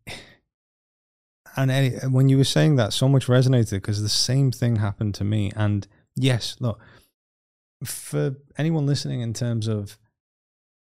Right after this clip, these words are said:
there are definitely some people that can do this more comfortably than others because of their financial situation, because of other situations. And that's true.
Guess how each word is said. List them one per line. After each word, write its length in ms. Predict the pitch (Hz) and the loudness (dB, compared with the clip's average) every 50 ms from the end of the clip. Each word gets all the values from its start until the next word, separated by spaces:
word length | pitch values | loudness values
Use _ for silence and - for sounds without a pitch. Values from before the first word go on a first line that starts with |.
| _ _ _ _ _ - | _ _ _ _ _ -8
there 420 | 165 160 143 113 110 135 131 131 135 | -6 -4 -4 -2 -2 0 0 0 0
are 80 | 131 | 0
definitely 680 | 117 107 - 135 127 123 - - 127 117 117 117 110 101 | -2 0 0 0 -2 -2 -2 -4 -4 -2 0 0 -2 -2
some 380 | 98 - - - 120 117 117 107 | -2 -4 -2 0 0 0 0 -2
people 560 | 110 - 113 110 110 113 127 127 131 139 139 | -4 -4 -4 -4 -4 -2 -2 -2 -2 -2 -2
that 280 | 131 123 107 107 110 - | -4 -4 -6 -6 -6 -6
can 220 | - 107 104 104 | -6 -4 -4 -4
do 280 | 101 107 107 107 107 107 | -6 -6 -6 -4 -4 -4
this 360 | 107 107 101 104 - - - - | -4 -4 -4 -4 -6 -8 -6 -4
more 200 | 110 104 101 98 | -2 -2 -2 -2
comfortably 640 | - - 107 101 92 - - 98 98 98 98 98 | -2 -2 -2 -2 -2 -4 -8 -8 -6 -6 -6 -4
than 200 | 95 98 95 98 | -4 -4 -6 -6
others 380 | - 117 117 104 98 95 101 101 | -4 -4 -2 -2 -2 -2 -4 -4
because 380 | - _ 113 110 - 117 104 104 | -6 _ -10 -8 -6 -6 -6 -6
of 100 | 98 95 | -6 -6
their 160 | 101 90 90 | -6 -6 -8
financial 600 | - - 95 92 95 117 147 147 135 - 139 135 | -8 -10 -10 -6 -2 0 0 0 0 0 -2 -2
situation, 840 | 120 - 135 123 - - 127 123 120 117 110 - 123 110 110 107 101 | -2 -2 -4 -4 -4 -4 -4 -2 -2 -4 -4 -6 -6 -6 -6 -6 -6
because 320 | 107 104 - 120 110 101 | -8 -6 -4 -4 -2 -2
of 120 | 104 95 - - | -4 -4 -2 -2
other 180 | 143 127 117 | 0 0 0
situations. 760 | 104 - 107 98 - - 104 101 107 - - 104 104 107 - - | -2 -4 -6 -8 -8 -8 -8 -8 -8 -10 -10 -12 -12 -14 -12 -10
And 100 | 127 127 | -6 -4
that's 240 | 127 151 143 - - | -4 -4 -4 -6 -10
true. 480 | - - - - 160 165 160 131 - | -12 -14 -10 -6 -4 -4 -4 -4 -6